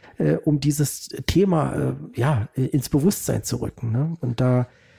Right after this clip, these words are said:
kam uns dann natürlich auch letztendlich zweitausendachtzehn die Medienberichterstattung, die kam uns natürlich dann sehr zu Pass und hat uns dort wirklich geholfen, diese Thematik überhaupt erstmal,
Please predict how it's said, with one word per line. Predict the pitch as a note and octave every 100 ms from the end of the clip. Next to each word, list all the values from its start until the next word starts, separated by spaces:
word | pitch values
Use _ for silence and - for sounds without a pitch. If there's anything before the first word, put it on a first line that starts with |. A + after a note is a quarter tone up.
| _ -
kam | - C#3 F3
uns | D3+ -
dann | D3 E3
natürlich | E3 - D#3+ D#3 -
auch | C#3 C#3
letztendlich | E3 D#3 C#3+ - C#3 C3+ -
zweitausendachtzehn | - C3+ - A#2+ A2+ A2+ B2+ - C3+ - - D3+ D3 C#3+ - - -
die | C3+
Medienberichterstattung, | B2+ D3+ D3+ B2+ A2 - G#2+ A#2+ A2 G#2
die | A2
kam | - A#2+ D3
uns | A#2+ -
natürlich | A#2 - A2+ -
dann | A#2 A2
sehr | G#2+ A#2+ A2 G#2
zu | -
Pass | - C#3+ -
und | - A#2 A2 -
hat | A#2+ C#3+
uns | A2+
dort | - A2+
wirklich | B2 - A#2+
geholfen, | B2 A2 A#2+ C3 A2+ - - - -
diese | C#3+ C#3+ C#3+
Thematik | C#3 A#2 D3+ G3+ -
überhaupt | - B2+ G#2 A#2+ -
erstmal, | C#3+ A#2 - A#2+ A#2 A2